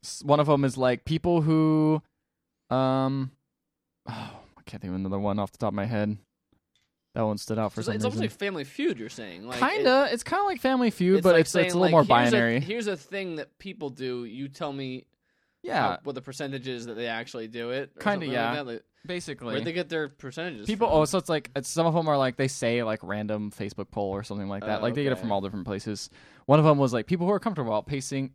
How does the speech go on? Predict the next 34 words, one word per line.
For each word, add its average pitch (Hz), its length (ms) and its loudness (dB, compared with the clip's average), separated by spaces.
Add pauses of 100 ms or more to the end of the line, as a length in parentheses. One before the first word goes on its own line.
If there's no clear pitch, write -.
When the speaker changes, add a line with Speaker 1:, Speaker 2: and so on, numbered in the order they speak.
(100)
Speaker 1:
posting, 135 440 -2
um, 127 400 -2 (680)
political 156 360 -2
views 107 300 -2
on 107 280 -4
social 131 320 -8
media. 110 460 -4
And 117 80 -6
it's - 120 -12
like, 95 160 -8
"Oh, 107 240 -2
I 110 100 2
feel 127 120 -8
Speaker 2:
Yeah. 104 60 -2
Speaker 1:
like 107 140 -4
a 117 80 -2
hundred 214 260 2
percent." 120 420 -6 (160)
Speaker 2:
<laughs> - 60 -20 (180)
Speaker 1:
It's 190 200 -6
like, 110 120 -2
Speaker 2:
Hey. 87 60 -6
Speaker 1:
no, 76 300 -8
it 73 60 -12
wasn't. - 200 -16
It - 20 -16
was, - 100 -16
like, - 120 -16
forty - 200 -12
percent - 300 -14
or - 60 -14
something 104 200 -14
like 104 180 -14
that. 85 200 -12